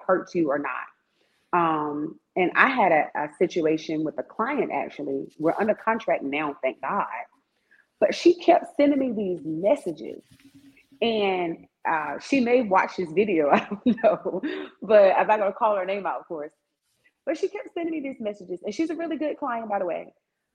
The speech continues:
But she would send me these messages like, "You know what? I don't think I wanna buy. I'm, I'm gonna wait." And I'm just like, "Girl, a week ago, you told me you were ready to purchase a house. And I'm sitting up here writing, getting ready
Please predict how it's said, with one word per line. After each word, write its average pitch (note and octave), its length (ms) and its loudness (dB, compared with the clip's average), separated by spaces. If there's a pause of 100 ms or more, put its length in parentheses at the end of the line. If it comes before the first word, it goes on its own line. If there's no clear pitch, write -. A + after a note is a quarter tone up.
(160)
But D4+ 100 -2
she G4+ 120 0
would F#4+ 160 -4
send F4 120 -2
me E4+ 60 -2
these D#4 140 -6
messages B3+ 460 -6
like, A3 180 -8
"You D#4 80 4
know E4+ 140 4
what? D#4+ 340 2 (140)
I - 80 -6
don't D4+ 160 -2
think B3+ 160 -4
I A#3 60 0
wanna G#3+ 200 -4
buy. D#3+ 220 -4 (140)
I'm, G3 200 -8
I'm G#3 120 -4
gonna F#3 140 -4
wait." D#3+ 220 -14 (840)
And C4 140 -6
I'm D4+ 120 -6
just C4+ 180 -4
like, A3+ 220 -6 (200)
"Girl, G#3 440 -6
a G3+ 80 4
week E4+ 280 6
ago, - 440 -4 (520)
you C#4 120 2
told E4+ 240 6
me D#4 100 4
you D4+ 120 4
were C4+ 100 2
ready C#4+ 280 4
to C#4 120 -4
purchase C4+ 360 -4
a G3 40 -2
house. B3 420 -4
And A#3 120 -2
I'm E4 180 -4
sitting D4 160 -4
up A3 80 -6
here G#3+ 160 0
writing, E3+ 320 0 (220)
getting C#4+ 260 -2
ready A3+ 200 -6